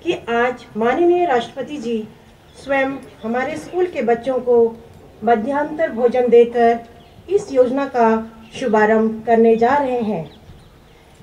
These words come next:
मिड डे मील दुनिया का सबसे बड़ा स्कूल आहार कार्यक्रम है, जो कि पूरे देश के बारह लाख पैंसठ हजार स्कूलों के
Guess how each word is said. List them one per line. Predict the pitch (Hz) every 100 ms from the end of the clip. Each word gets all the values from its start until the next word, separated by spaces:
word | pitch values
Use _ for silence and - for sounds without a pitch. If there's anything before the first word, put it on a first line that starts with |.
| -
मिड | 269 349 370
डे | 381
मील | 381 330 311
दुनिया | 247 277 294 302
का | 294 302 427
सबसे | 427 - 381
बड़ा | 254 226 220 226 - - - -
स्कूल | - 339 349 -
आहार | 233 214 240 240
कार्यक्रम | 233 196 214 240 247 208
है, | 175 - - - - _ - -
जो | 196 370
कि | 370 370
पूरे | 381 330 339
देश | 233 302 - -
के | 233 165 - - - - 165
बारह | 254 311 330
लाख | 285 269 269 -
पैंसठ | 262 262 320 208
हजार | 226 240 240 247 -
स्कूलों | - 285 311 302
के | 254 165